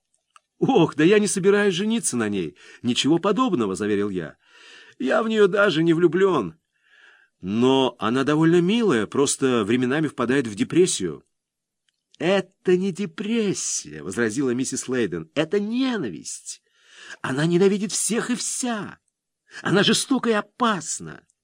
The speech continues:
«Я и не догадывался, что у вас такое о ней впечатление, миссис Лейден». «Я старая женщина», сказала она.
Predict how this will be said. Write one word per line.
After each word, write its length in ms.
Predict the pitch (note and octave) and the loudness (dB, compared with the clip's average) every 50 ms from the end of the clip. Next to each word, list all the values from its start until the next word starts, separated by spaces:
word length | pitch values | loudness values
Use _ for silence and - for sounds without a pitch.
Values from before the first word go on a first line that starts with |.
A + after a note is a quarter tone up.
| _ _ _ _ _ _ _ _ _ _ _ _ _ _ _ _ _ _ _ | _ _ _ _ _ _ _ _ _ _ _ _ _ _ _ _ _ _ _
«Я 360 | - E2+ E2 - D3 D3 C#3+ | -20 -10 -4 -2 0 2 2
и 40 | D3 | 2
не 100 | C3 B2+ | 0 0
догадывался, 800 | G#2+ A#2+ A2+ G2+ A2 D3 E3+ E3 C3+ G#2+ F#2 - - F2 D#2 - - - - - - - - - | 0 -2 -2 -2 -2 -2 -2 -2 -2 -4 -4 -6 -8 -10 -12 -14 -16 -20 -20 -20 -20 -20 -14 -10
что 260 | - - - - A#2 | -8 -6 -2 0 0
у 20 | A2 | 2
вас 220 | A2+ A#2 G#2+ - | 0 0 -2 -2
такое 400 | - A2+ G2 - - A#2+ B2 B2 | -4 -4 -6 -4 -2 0 0 0
о 160 | A#2+ - G2+ | -2 -4 -4
ней 140 | G#2+ A2 A2 | -4 -4 -4
впечатление, 680 | G#2 - G#2+ F#2+ - G#2 E2+ - A2 C#3 D#3+ D#3+ B2 G2 | -4 -6 -8 -8 -8 -8 -6 -4 -4 -2 -2 -2 -2 -2
миссис 420 | F2+ F#2+ G2 F#2 - F#2 - - | -4 -6 -6 -8 -8 -8 -8 -6
Лейден». 480 | F#2 F#2 F2 E2+ C#2+ D#2 D2 B1+ A#1 _ _ _ _ _ _ _ _ _ _ _ - - - - - - - _ _ _ _ _ _ _ _ _ _ _ _ _ _ _ | -6 -6 -6 -6 -6 -10 -14 -16 -18 _ _ _ _ _ _ _ _ _ _ _ -20 -20 -20 -20 -20 -20 -20 _ _ _ _ _ _ _ _ _ _ _ _ _ _ _
«Я 600 | - D#3+ E3+ F3+ G#3+ G#3 G#3 G3+ G3+ G3 F#3 E3 - _ _ _ _ _ _ _ _ _ _ _ _ _ _ _ _ - | -8 -4 -2 0 0 2 2 0 0 -2 -2 -4 -6 _ _ _ _ _ _ _ _ _ _ _ _ _ _ _ _ -16
старая 500 | - - - - G#3+ G3 F#3 F#3+ F#3+ F#3+ | -14 -14 -8 -4 -4 -2 0 0 0 0
женщина», 760 | - F#3 F#3+ D#3 G2+ F2 - - - E2 C#2 - D2 - _ _ _ _ _ _ _ _ _ _ _ _ _ | 0 0 0 -2 -2 -4 -8 -10 -10 -12 -14 -16 -18 -20 _ _ _ _ _ _ _ _ _ _ _ _ _
сказала 520 | - - - - A2+ G2 A2+ A#2 G#2 G2 G2 | -20 -16 -14 -12 -8 -6 -6 -6 -6 -6 -6
она. 320 | G2 F#2+ D#2+ C#2+ A1+ _ | -8 -8 -10 -10 -12 _